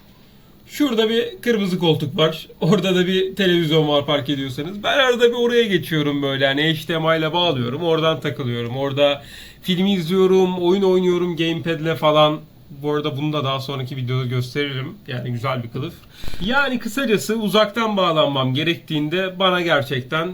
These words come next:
yardımcı oluyor. Peki bu klavyeler neler, neredeler, nasıllar, nasıl görünüyorlar? Bunları öğrenmek için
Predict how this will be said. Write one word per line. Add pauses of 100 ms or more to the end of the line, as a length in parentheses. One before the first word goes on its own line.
yardımcı
oluyor. (560)
Peki
bu
klavyeler
neler, (140)
neredeler,
nasıllar,
nasıl
görünüyorlar?
Bunları
öğrenmek
için